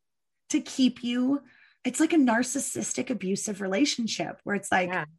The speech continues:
Speaker 1: and that, those con-, those, uh, compliment sandwiches where it's like, "You look really good. You should probably lose weight, but I like your hair." And you're like, "Wait a second, what
Speaker 2: <laughs>
Speaker 1: did you just say to me?" It's okay, 'cause I gave you two compliments in between my, my, uh,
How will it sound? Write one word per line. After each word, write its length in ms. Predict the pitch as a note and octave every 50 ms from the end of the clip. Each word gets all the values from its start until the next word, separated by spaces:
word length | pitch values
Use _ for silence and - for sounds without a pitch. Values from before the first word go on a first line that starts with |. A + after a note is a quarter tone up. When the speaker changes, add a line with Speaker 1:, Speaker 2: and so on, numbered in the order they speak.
| - - -
Speaker 1:
and 80 | A#3+ B3+
that, 160 | A#3+ A3+ -
those 220 | G#3+ B3 A#3 A#3+ -
con-, 220 | - - B3+ A3+ -
those, 280 | F#3+ - G#3 G#3 - G#3
uh, 240 | F#3+ F#3 F3+ F3 F3 - - - - _ -
compliment 600 | - - A#3 A3+ A3+ A3 B3+ A#3 A3 G#3+ G3+ - -
sandwiches 580 | - F#3+ F#3+ G#3 G#3 G3+ - F#3 D#3+ D#3 E3+ F#3+
where 60 | G3
it's 100 | F#3+ -
like, 180 | A3 G#3+ -
"You 80 | D4 D#4+
look 160 | F4 F4+ F4+
really 200 | F4 E4+ E4 D#4
good. 280 | B3 C#4 B3 F#3+ F3+ F3+
You 80 | G#3+ C4
should 140 | - - B3
probably 220 | - C4+ C4 B3
lose 240 | A3+ G#3 G3+ F#3 -
weight, 240 | - - D3+ B2+ -
but 100 | - C#4+
I 40 | D4
like 220 | C#4 D4+ F4+ F4 -
your 80 | A#3+
hair." 340 | A3 A#3+ - - - F3 G#3
And 80 | B3+ A#3+
you're 100 | G#3+ G#3+
like, 180 | G3 F3+ F3 -
"Wait 160 | A3 A3 -
a 40 | F#4+
second, 340 | F#4+ F#4+ - - F4+ F#4 E4
what 160 | C#4 C#4+ D4 D#4
Speaker 2:
<laughs> 0 |
Speaker 1:
did 160 | F#4 E4+ D4
you 120 | G4 F#4+
just 200 | - G#4 G4+ G4+ -
say 100 | G#4 E4
to 180 | - G4+ F4 -
me?" 280 | G4+ - G#4 G4 - _ _ - G5 F#5+ - - - - - - - - - - -
It's 260 | B4 A#4+ A4+ - G#4 A#4+ A#4+ F4 -
okay, 160 | G#4+ G4+ F4+
'cause 160 | F4 F4+ E4+
I 120 | D#4+ D4+ C#4
gave 260 | B3+ E4+ E4 E4 D4+
you 120 | D4 D4 D4
two 220 | - - F4+ E4
compliments 600 | - E4 D4 C#4 D4+ C4+ C#4 A#3+ G#3+ G#3+ G#3 -
in 60 | A#3 G#3+
between 400 | G#3+ G3+ - C#4+ B3+ B3 A#3+ G#3+
my, 260 | F3+ F3+ F#3+ G3 A3 _ _ _ -
my, 240 | A#3 F#3 F3+ F#3 F#3
uh, 180 | F#3 F3+ -